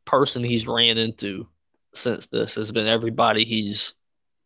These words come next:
either teamed up with or did something to.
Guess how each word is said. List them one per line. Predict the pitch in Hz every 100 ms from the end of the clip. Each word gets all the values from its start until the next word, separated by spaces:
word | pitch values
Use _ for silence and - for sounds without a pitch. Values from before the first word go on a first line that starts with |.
| _
either | 127 117 -
teamed | - 160 151 143
up | 147 -
with | 139 139 135 -
or | 123 117 110
did | 139 127 -
something | 117 117 - -
to. | 107 80